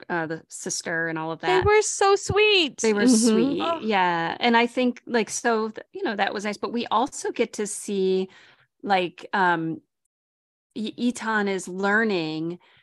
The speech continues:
Speaker 1: how to use magic, and she's learning how to do, like, the sword fighting and things like that. And I think
Speaker 3: Mm-hmm.
Speaker 1: that's nice that it sets you up for, for later, um,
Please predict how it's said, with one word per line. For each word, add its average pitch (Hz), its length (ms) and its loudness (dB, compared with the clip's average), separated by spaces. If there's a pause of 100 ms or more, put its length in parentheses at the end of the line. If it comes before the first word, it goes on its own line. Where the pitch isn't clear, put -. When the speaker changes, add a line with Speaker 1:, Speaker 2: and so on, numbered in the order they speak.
(160)
Speaker 1:
how 226 360 2
to - 220 -10
use 175 440 -4
magic, - 520 -6
and 175 100 -2
she's 185 380 -6
learning 196 440 0
how 185 560 -2
to 202 220 -8
do, 185 380 -4
like, 180 300 -8
the 170 100 -10
sword 170 540 -4
fighting 160 480 -4
and 160 80 -6
things 180 220 -4
like 175 180 -4
that. 175 340 -2
And 180 380 -4
I 196 140 -2
think 180 200 -2
Speaker 3:
Mm-hmm. 208 60 -4
Speaker 1:
that's 185 240 -2
nice 185 260 -4 (140)
that 180 100 -8
it - 120 -12
sets - 360 -8
you 175 80 -6
up - 200 -10
for, 165 340 -6 (460)
for 208 120 0
later, 185 800 -4 (400)
um, 170 520 2